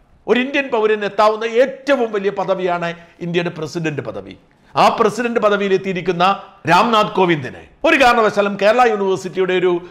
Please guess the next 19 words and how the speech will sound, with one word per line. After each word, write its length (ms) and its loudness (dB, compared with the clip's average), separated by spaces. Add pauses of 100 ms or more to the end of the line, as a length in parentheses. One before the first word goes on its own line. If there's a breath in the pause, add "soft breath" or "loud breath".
(100)
ഓണററി 680 4
ഡോക്ടറേറ്റ് 480 0
കിട്ടുന്നത് 420 -8
കൊണ്ട് 180 -4
ഒന്നും 200 0
നേടാനില്ല. 580 2 (460)
പക്ഷെ 160 0
എങ്കിൽ 180 0
പോലും 480 -2 (220 loud breath)
അതിനെ, 280 2
അതിനെ 240 4
ആദരവായി 640 4
കരുതിയത് 320 -4
കൊണ്ടാണ് 320 -8
സ്വീകരിക്കാൻ 600 -4
എത്തിയത്. 240 -10
അത് 260 2
അപമാനിച്ചു 640 2
വിട്ടു, 320 -20